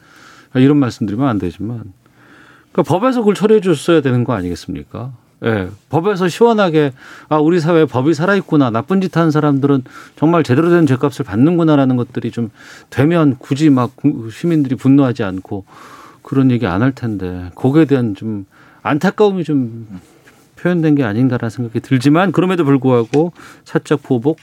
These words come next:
이런 건 하면 안 된다고 다시 말씀드리고 청취자께서 질문이 좀 많이 오고 있는데 팔구사이 님은 조두순이 이름을 바꿀 수 있는지 궁금합니다. 이름을 바꾼다거나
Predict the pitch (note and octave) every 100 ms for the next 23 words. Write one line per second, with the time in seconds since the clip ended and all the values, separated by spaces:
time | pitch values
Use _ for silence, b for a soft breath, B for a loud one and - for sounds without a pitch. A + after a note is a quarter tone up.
0 | - A2+ G#2+ G#2 G2 G2+ B2 A#2+ F#2+ G#2
1 | A#2+ G#2+ G2+ F2 F#2 G#2 A2 E2+ - G2+
2 | - - - G#2+ B B B B B B
3 | B - F#3+ - E3+ C3+ B2+ - C#3+ D#3+
4 | B2+ G#2+ F2+ G2+ F#2+ F2+ E2 D#2 E2 F#2
5 | F#2 - B B B B B B B B
6 | - A3+ A3+ F3 E3+ C#3+ B2 B2+ D3+ B2
7 | F2+ - D#3 F#3+ F#3 G3 E3+ A2 C3 A3+
8 | A#3 E3+ G#2+ - D3 - A2+ G2+ A#2+ A#2
9 | G#2+ A2+ A#2 C3 A2+ F#2+ F2 E2 E2 B2
10 | D3+ E3 C#3+ F2 B2 A2+ G2 E2+ D#2 D2+